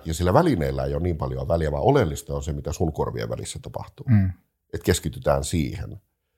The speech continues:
Speaker 1: Ää, <clears throat> ja jos se onnistuu, se, se, niin kun se kuvio, niin silloin se tarve, jota palvellaan, on nimenomaan se joku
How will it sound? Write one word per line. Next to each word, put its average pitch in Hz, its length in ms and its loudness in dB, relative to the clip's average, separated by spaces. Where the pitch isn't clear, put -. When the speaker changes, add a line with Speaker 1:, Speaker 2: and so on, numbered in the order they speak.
Speaker 1:
Ää, 85 340 8
<clears throat> - 1400 0
ja 98 60 6
jos 127 240 8
se - 60 2
onnistuu, 101 640 4
se, 71 380 0
se, - 160 -2
niin 73 180 0
kun - 100 -8
se 78 100 -6
kuvio, 82 640 0
niin 76 120 -4
silloin 127 260 8
se 90 80 -2
tarve, 123 400 6
jota 69 240 -4
palvellaan, 71 680 2
on 120 240 4
nimenomaan 67 560 0
se 78 120 -4
joku 73 460 0